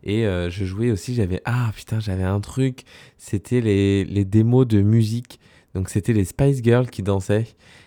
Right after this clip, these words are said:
Et franchement, je sais pas si, si, s'il y en a parmi vous qui écoutent, euh, qui, euh, qui ont eu ça.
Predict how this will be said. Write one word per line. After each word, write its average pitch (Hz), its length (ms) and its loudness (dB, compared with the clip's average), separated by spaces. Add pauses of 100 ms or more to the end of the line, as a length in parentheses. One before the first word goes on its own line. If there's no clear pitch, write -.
(180)
Et 98 120 0
franchement, 123 640 0
je - 80 -12
sais 107 120 -6
pas 117 160 0
si, 110 340 -4
si, 98 360 -8
s'il - 340 -12
y 101 40 2
en 101 60 0
a 107 260 2 (200)
parmi 98 260 2
vous 107 220 -4
qui - 200 -10
écoutent, 104 360 -10
euh, 90 100 -4
qui, 85 400 -10 (180)
euh, 87 200 0
qui 104 160 0
ont 95 100 4
eu 87 80 0
ça. 147 280 -2